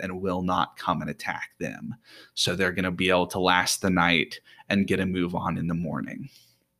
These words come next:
And it was awesome. It was so good. It was honestly, I think, one of the best R P G sessions I've ever run in a lot of ways. It was so much fun. The combat was incredibly intense.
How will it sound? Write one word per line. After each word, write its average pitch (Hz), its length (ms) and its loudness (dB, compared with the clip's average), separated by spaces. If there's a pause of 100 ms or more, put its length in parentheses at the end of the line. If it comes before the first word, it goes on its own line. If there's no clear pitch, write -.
(680)
And 117 100 6
it 117 80 10
was 110 160 8
awesome. - 460 4
It 110 80 6
was 113 280 10
so 110 420 8
good. 95 500 2 (320)
It 117 80 10
was 117 320 10
honestly, 117 640 6
I 104 100 6
think, 104 220 0
one 101 320 4
of 113 100 6
the 107 100 6
best 98 380 4
R 95 140 2
P 98 140 -10
G 90 180 -2
sessions 90 400 -2
I've 90 220 0
ever 87 260 0
run 85 300 0
in 69 100 -4
a 73 80 -2
lot 64 160 -2
of 62 100 -4
ways. 60 440 -6 (280)
It - 60 -6
was - 180 2
so - 480 8
much 120 260 8
fun. 98 520 6 (380)
The - 80 -4
combat 107 680 6
was 92 220 -2
incredibly 113 920 2
intense. 101 760 0